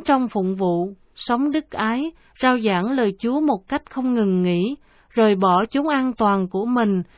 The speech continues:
để mang đức tin ấy đến những vùng ngoại biên,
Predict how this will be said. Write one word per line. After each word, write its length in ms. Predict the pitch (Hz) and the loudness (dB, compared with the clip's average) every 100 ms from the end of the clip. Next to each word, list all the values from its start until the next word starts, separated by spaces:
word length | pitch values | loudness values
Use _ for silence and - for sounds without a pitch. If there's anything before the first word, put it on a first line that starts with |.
| _ - | _ -2
để 160 | 190 | 0
mang 340 | 247 262 240 233 | 2 0 0 -2
đức 120 | 294 _ | -4 _
tin 200 | 254 226 | -2 0
ấy 320 | 220 226 277 - | -2 -2 -2 -2
đến 280 | 262 311 | 0 2
những 200 | 302 196 | 0 0
vùng 280 | 220 208 180 | 0 0 2
ngoại 280 | 175 170 185 | 0 -2 -2
biên, 360 | 208 226 220 | 0 2 2